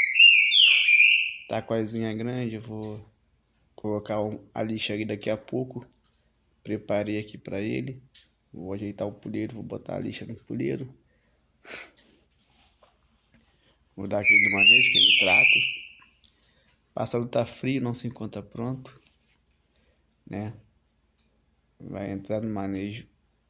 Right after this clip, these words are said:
do canal para estarmos aprontando ele.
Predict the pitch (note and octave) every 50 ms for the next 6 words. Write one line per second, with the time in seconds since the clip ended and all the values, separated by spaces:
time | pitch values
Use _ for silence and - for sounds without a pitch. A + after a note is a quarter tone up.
0 | _ - A2+ A2 - - A2 A2 A2+ A#2 A2 A2+ B2 C3 C#3 C3 _ _ _ _
1 | _ _ _ _ _ _ _ _ _ _ _ _ - - - C6+ C6+ - - -
2 | - - - - - - - - - - - - - G#2+ G#2+ - - - - -
3 | G2+ G#2+ - - - A#2+ A2+ A#2 A2+ - A2+ A#2 A#2+ B2 A#2+ A2 F#2+ C2+ - -